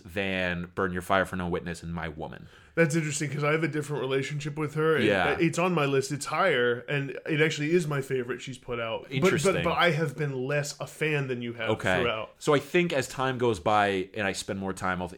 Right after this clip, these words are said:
Speaker 1: Angel Olsen, and I, I have a few more Angel Olsen phases where I'm listening to all of her stuff, this will make more sense
Speaker 2: Yeah.
Speaker 1: in the context of her discography.
Speaker 2: Sure.
Speaker 1: But putting it at thirty-two right now. And then thirty-one, I have Aldous Harding with Designer.
Speaker 2: Nice. More on that later. Uh, number forty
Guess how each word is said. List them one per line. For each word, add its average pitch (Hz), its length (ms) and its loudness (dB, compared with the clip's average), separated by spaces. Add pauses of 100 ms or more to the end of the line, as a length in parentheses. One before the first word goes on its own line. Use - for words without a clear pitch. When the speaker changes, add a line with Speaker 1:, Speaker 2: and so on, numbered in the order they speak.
Speaker 1:
Angel 98 320 -4
Olsen, 92 300 -4
and 92 120 -6
I, 87 140 -4 (140)
I 92 100 -4
have 87 240 -4
a 82 60 -8
few 101 180 -12
more 90 200 -6
Angel 90 300 -6
Olsen 87 320 -8
phases 87 560 -6
where 90 120 -8
I'm 80 80 -10
listening 87 280 -8
to - 80 -12
all 85 180 -4
of 80 60 -10
her 82 80 -8
stuff, 87 360 -6
this 95 220 -6
will 104 100 -6
make 90 260 -6
more 92 160 -6
sense - 480 -6
Speaker 2:
Yeah. - 60 -14
Speaker 1:
in 117 60 -8
the 113 80 -6
context 120 520 -8
of 120 100 -8
her 131 100 -4
discography. 131 720 -4
Speaker 2:
Sure. 165 200 2 (460)
Speaker 1:
But 95 120 -4
putting 117 220 2
it 107 120 2
at - 100 -4
thirty-two 107 400 -4
right 101 180 2
now. 107 240 0
And 110 160 -6
then 101 140 -4
thirty-one, 156 640 6
I 98 80 4
have 92 100 2
Aldous 110 360 2
Harding 110 340 2
with 98 180 -6
Designer. 85 540 -6 (520)
Speaker 2:
Nice. 131 300 0
More 131 160 -2
on 135 80 0
that 127 140 2
later. 123 340 2 (400)
Uh, 127 300 2
number 143 200 2
forty 170 540 6